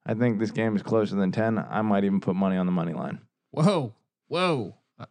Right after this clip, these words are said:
Speaker 2: this is where I do disagree with you. I took the Huskies to get business done.
Speaker 1: No, you did not. You took Stanford.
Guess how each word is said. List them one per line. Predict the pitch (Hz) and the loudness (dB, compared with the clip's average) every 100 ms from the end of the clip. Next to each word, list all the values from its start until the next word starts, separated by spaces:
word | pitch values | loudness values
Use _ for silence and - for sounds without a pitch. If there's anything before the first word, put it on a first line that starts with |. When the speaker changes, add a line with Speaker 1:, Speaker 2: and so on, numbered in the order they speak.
| _ | _
Speaker 2:
this | 165 160 | -10 -6
is | 160 | -4
where | 151 143 | -2 -2
I | 131 | -4
do | 131 156 | -2 0
disagree | 170 123 - 117 120 | 0 -2 -8 -8 -6
with | 117 120 | -6 -6
you. | 120 | -6
I | 127 | -4
took | 139 131 | -6 -10
the | - | -8
Huskies | 175 175 - 165 147 | -4 -4 -4 -6 -6
to | - | -10
get | 123 127 - | -10 -10 -6
business | 143 123 120 | -6 -6 -8
done. | - 160 175 165 | -6 -2 0 2
Speaker 1:
No, | 143 165 | 4 4
you | 156 | 4
did | 147 | 4
not. | 147 165 123 | 6 6 4
You | 82 | 2
took | 101 131 | 0 0
Stanford. | - 135 127 - 58 | 0 0 0 -2 -8